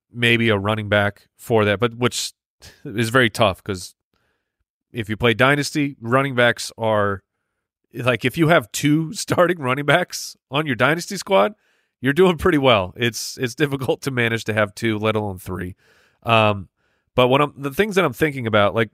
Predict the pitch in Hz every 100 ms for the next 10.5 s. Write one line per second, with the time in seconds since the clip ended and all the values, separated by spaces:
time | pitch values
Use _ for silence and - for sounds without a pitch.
0 | - - 127 143 180 165 160 143 131 123
1 | 110 127 104 107 92 - 90 90 - _
2 | _ _ _ _ - 113 127 165 190 180
3 | 180 170 165 - 117 - 127 110 120 117
4 | 131 143 151 135 120 117 107 _ _ _
5 | _ _ _ _ - 127 123 113 107 92
6 | - 107 120 160 151 - 147 156 139 139
7 | 151 147 - _ - - 135 123 123 117
8 | 107 113 117 _ _ _ 120 117 - 151
9 | 143 135 127 143 127 131 117 101 120 120
10 | 110 113 101 104 92